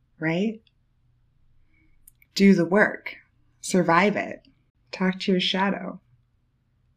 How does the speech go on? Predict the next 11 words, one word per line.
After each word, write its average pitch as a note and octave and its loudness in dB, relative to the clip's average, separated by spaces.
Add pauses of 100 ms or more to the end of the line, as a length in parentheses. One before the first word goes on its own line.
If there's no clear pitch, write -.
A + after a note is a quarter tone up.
(260)
Whatever F3+ -2
you F3 -2
have E3+ -2
inside E3 -4
of E3+ -4
you D#3 -4
caged E3 -2
away, E3+ 0 (2000)
have E3+ -6
a G#3+ -8
conversation. G#3 -4